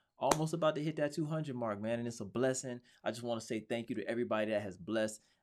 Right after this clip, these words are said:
my platform, has come on here, shared their journey and their stories, just giving value and gems to, you know, the viewers, man. I do this for you guys. Can't do it without you. I say that all the time,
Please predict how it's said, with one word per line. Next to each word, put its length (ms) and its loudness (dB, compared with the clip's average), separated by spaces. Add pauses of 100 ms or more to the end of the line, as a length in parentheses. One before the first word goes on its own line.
my 100 2
platform, 680 2
has 180 -6
come 260 -4
on 140 0
here, 300 -2
shared 280 -2
their 120 -2
journey 400 -2
and 100 -2
their 80 -6
stories, 580 -2
just 200 -8
giving 260 -6
value 420 -2
and 80 -6
gems 400 -6
to, 200 -4 (320)
you 160 -2
know, 200 0
the 200 -8
viewers, 360 0
man. 200 -4
I 40 -4
do 160 -4
this 140 -2
for 140 -4
you 160 -2
guys. 360 4 (240)
Can't 220 -2
do 140 0
it 20 0
without 380 2
you. 80 -2
I 20 -2
say 220 -4
that 100 -2
all 100 -2
the 80 -6
time, 360 -4